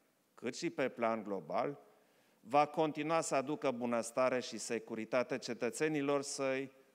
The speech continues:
va continua să inoveze și să facă față provocărilor tehnologice, să fie un actor economic competitiv, să aibă un impact recunoscut la nivel global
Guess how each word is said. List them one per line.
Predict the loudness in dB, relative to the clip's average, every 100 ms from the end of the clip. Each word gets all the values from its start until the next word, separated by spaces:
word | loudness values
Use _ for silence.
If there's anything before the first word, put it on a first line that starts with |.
| _ _
va | 2 4 4
continua | 4 4 6 4 2 4 4
să | 4 2
inoveze | 0 2 2 0 2 2 2 0 0 2 2 -2 -12 _ _ _ _
și | -8 -4
să | 0 0
facă | 4 2 4 2
față | 4 2 4 2
provocărilor | 2 0 0 -2 0 2 4 4 2
tehnologice, | 2 -2 0 0 2 0 -2 -2 0 0 -2 -18 _ _
să | -8
fie | -6 -2
un | 2
actor | 2 0 0 2
economic | 2 0 0 2 0 -2 -6 -6
competitiv, | 4 6 6 2 2 2 2 -4 -6 -4 -4 -2 -2 -8 -20 _ _ _ _
să | -10 0
aibă | 0 2 0
un | 0
impact | -4 2 2 2 -2
recunoscut | -4 -4 -4 -4 -4 -6 -8 -2
la | 0 0
nivel | 0 -2 -4
global | -2 -4 0 2 0 -2